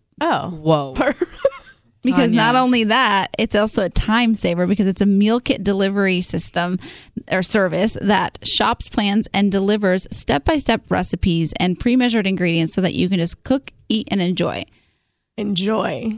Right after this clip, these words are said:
Speaker 3: Enjoy. By the way, I, so I got, um, a box of this delivered to my apartment last week.
Speaker 1: Mm-hmm.
Speaker 3: It is so easy. They literally give you the exact amount of ingredients that you need. You,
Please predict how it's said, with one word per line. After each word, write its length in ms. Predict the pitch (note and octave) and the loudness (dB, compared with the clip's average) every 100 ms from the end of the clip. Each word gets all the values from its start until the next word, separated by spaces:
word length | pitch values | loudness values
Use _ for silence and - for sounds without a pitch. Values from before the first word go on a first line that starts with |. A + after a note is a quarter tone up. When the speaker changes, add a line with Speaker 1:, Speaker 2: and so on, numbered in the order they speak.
| - | -2
Speaker 3:
Enjoy. 400 | C#4 B3 A3+ F#3 | 0 0 0 -2
By 180 | F#3 A3+ | 0 2
the 120 | C#4+ | 2
way, 260 | A#3 G#3+ A#3+ | 2 0 -2
I, 180 | - G#3 | -2 -2
so 120 | B3 | 0
I 80 | A3 | 0
got, 360 | G#3+ G3 A3 - | 0 0 0 0
um, 400 | - G3 E3+ E3 - | 0 0 -2 -6 -2
a 100 | G3 | -2
box 320 | F3+ E3+ - | 0 -4 -2
of 60 | |
this 100 | G3 | -4
delivered 320 | - F3+ E3+ F3+ | -2 -2 -2 -2
to 60 | |
my 120 | G3 F#3 | -2 -2
apartment 360 | F3 G3 F3+ | -2 -2 -2
last 220 | G#3+ A#3+ | -2 -2
week. 200 | C4+ D4+ - | 0 -2 -2
Speaker 1:
Mm-hmm. 300 | C4 B3 C4 - _ _ | 0 -2 -2 -12 _ _
Speaker 3:
It 200 | - D#4 | 0 2
is 300 | F4+ F#4 F4+ - _ _ _ - | 2 0 -2 -10 _ _ _ -12
so 680 | - - D4 C#4 D4 D4+ - _ | -8 0 2 4 4 2 0 _
easy. 480 | - C#4 D#4+ A3 F#3+ | -2 2 2 2 2
They 160 | F#3+ B3 | 2 2
literally 500 | C#4 C#4+ D#4 F4 F4 | 0 0 0 0 0
give 160 | B3 | 0
you 120 | B3 C4+ | 0 0
the 120 | B3+ | 0
exact 560 | A3 G#3+ G3 G#3 A3+ | 0 0 0 0 0
amount 320 | - A3 G#3 G#3 | 0 2 2 2
of 80 | |
ingredients 480 | G3+ F3 F#3 G3 A3 | 0 0 2 2 2
that 100 | A3+ | 0
you 120 | F#3+ | 2
need. 180 | G3 G#3 | 2 2
You, 220 | A3 B3 | 2 0